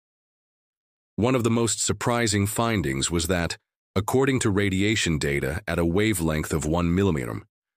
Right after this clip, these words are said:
the diameter of the three I Atlas core can reach forty-six kilometer. This makes it millions of times more massive than the first known interstellar traveler, comet two I Borisov. This anomaly,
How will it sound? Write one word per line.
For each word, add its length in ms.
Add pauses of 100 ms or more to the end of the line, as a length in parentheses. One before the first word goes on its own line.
(160)
the 80
diameter 640
of 120
the 100
three 300
I 160
Atlas 460
core 380
can 240
reach 280
forty-six 720
kilometer. 640 (600)
This 220
makes 320
it 140
millions 540
of 120
times 380
more 180
massive 540
than 160
the 80
first 420
known 240
interstellar 560
traveler, 580 (400)
comet 440 (120)
two 300
I 320
Borisov. 840 (420)
This 240
anomaly, 640